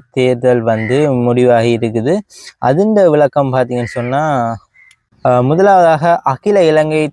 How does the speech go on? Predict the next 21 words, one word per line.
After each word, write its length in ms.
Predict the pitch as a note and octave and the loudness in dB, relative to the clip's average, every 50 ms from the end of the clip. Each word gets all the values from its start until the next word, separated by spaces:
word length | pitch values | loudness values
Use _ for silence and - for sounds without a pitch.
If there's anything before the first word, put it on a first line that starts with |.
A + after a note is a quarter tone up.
| _ | _
தமிழ் 280 | _ D3 C#3+ D3 D3 D3 | _ -2 0 0 -2 -4
காங்கிரஸ் 520 | C#3 - C#3 C3 C3+ C3 B2+ B2+ B2 - | -2 -2 -2 -2 0 0 -2 -4 -4 -4
வந்து 380 | - B2+ B2 B2 B2+ C#3 D3+ D3+ C#3 | -4 -4 -4 0 0 0 0 0 0
இரண்டாயிரத்தி 640 | C3+ C#3+ D3 D3+ D3+ D3 C#3+ D3 C#3 C#3 - C#3+ C3 _ | 0 0 0 2 2 2 4 2 0 0 -4 -10 -6 _
தொள்ளாயிரத்தி 540 | - C3+ C3+ C3+ C#3 C#3 C3+ B2+ - C3+ C3 | 0 2 2 4 2 2 0 -2 -4 -6 -6
ஐம்பத்தொன்பது 1040 | - - B2+ C3 C#3+ D#3 D#3 D#3 D3+ - A#2+ A#2 B2 B2 B2 A#2+ G#2+ A#2 C3+ E3+ F#3 - - - - - - - - - - - | -4 -4 -4 -4 -4 -4 -4 -4 -2 -2 -2 -2 0 0 0 0 2 2 0 0 -2 -4 -16 -20 -20 -20 -20 -20 -18 -18 -8 -2
வாக்குகளை 520 | - B2+ C3 C3 B2+ C3+ C3+ C#3 C3+ C3+ | 0 2 2 2 0 2 2 2 2 2
பெற்று 440 | B2+ - D3 C3+ - - F#3 G#3 - - | 0 -2 -4 -4 -2 0 0 0 0 0
ஆறு 420 | - C3+ C#3+ D#3+ F#3+ G#3+ G#3+ F#3+ | -2 0 0 2 0 2 2 2
ஆசனங்களை 500 | D#3+ D3+ D3+ - D3+ C#3+ C#3 C#3 C#3 C#3 | 0 0 0 -2 -4 -2 -2 0 0 0
பெற்றிருக்குது. 640 | B2 C3+ C3 B2+ C#3 C3 A#2+ A#2 G#2 - A#2 C3 D#3+ G3+ A3+ _ _ _ _ _ _ _ _ | 0 0 -4 -2 -2 -4 -4 -4 -6 -6 -4 -2 -4 -4 -4 _ _ _ _ _ _ _ _
அடுத்ததாக 760 | - C3 D3 F3 F3 - G3+ F#3 F3+ F3+ F3+ F3 F#3+ F3+ F3+ | -4 -2 -2 -2 -2 0 2 2 2 2 2 2 2 2 2
இலங்கை 400 | D#3+ D#3 E3 F#3+ G#3+ A3 A3+ A3 _ | 0 0 -2 -2 -2 -4 -8 -10 _
தமிழரசு 500 | - E3 F3 G3+ A#3 A#3 A3 G3 E3+ - D#3+ - | -8 -8 -6 -6 -6 -6 -6 -8 -10 -14 -8 -8
கட்சி 280 | D#3+ C#3 _ - C#3+ | -8 -8 _ -6 -2
வந்து 320 | C#3 C#3 C#3+ C#3+ D3 D3 - | -2 -2 0 0 0 2 2
ஆயிரத்தி 440 | C3 C#3 D#3 F3 F3 F3+ E3+ E3 | 2 2 2 0 0 -2 -2 -2
இருநூற்றி 360 | D#3 D3+ D3+ D3 D3 C#3 C#3+ C3+ _ | -2 -2 -2 -4 -8 -10 -10 -8 _
தொண்ணூற்றி 300 | D3 D3+ F3+ F#3+ E3+ D#3+ | -6 -4 -4 -4 -4 -4
ஒன்பது 320 | D3 C3+ B2+ B2+ B2 B2 | -4 -2 0 2 2 4
வாக்குகளை 440 | B2 B2+ B2+ A#2+ B2 C3 B2+ B2 A#2+ | 2 2 0 -2 -2 -2 0 0 -2